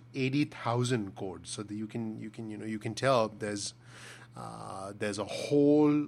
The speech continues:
lot more codes. Now, I C D ten was built to be flexible so that new codes can be added. As you can tell, it's much, much more specific. And there's a component of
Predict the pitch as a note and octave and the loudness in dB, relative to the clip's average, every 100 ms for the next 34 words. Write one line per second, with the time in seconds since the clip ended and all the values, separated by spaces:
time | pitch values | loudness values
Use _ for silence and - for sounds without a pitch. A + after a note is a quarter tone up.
0 | - A#2+ A#2 A#2 A#2 - - - G#2+ G#2 | -2 2 4 4 2 -4 -20 -12 -6 -4
1 | G#2 G#2 G#2 G2+ - - G#2 F2 E2+ - | -2 -2 -2 -4 -14 -12 -10 -10 -14 -16
2 | - - - - - - B2+ C3 C#3+ C#3+ | -18 -20 -20 -20 -20 -12 0 4 4 2
3 | C#3 - D#3 D#3 A#3 G3+ G3 F3 D3 A2+ | -4 -4 2 4 4 2 4 4 6 4
4 | F#2+ D#3+ D#3 - - - - - - - | 2 6 6 4 -18 -20 -20 -20 -10 -8
5 | - - D3+ C3+ A#2+ C3+ C3 - D3 A#2+ | -8 -2 0 0 2 4 6 6 6 4
6 | G#2+ - A#2 A2 A2 A#2+ A2+ A#2 A#2+ - | 4 2 2 2 2 2 2 -2 0 0
7 | C3 B2 A#2+ A#2 A#2 B2+ C#3+ - A2+ G#2 | 0 4 4 6 4 2 0 -4 -4 -2
8 | G#2+ A2+ G#2 A#2 A2+ G#2+ - - - - | -4 -4 -2 0 0 0 -2 -4 -18 -18
9 | - A2+ A#2 C3+ B2+ A#2+ A#2+ A#2 A#2 C3 | -10 -4 6 6 6 -2 0 4 4 4
10 | - B2 B2 - A#2 - A#2 A#2 A2 - | 0 0 0 0 -2 -2 0 -2 -4 -8
11 | C3 C3 B2+ D#3 F#3+ - B2 C3 C3 C3 | -6 -2 0 0 0 -4 -4 -2 -2 0
12 | B2+ A#2 | 0 -2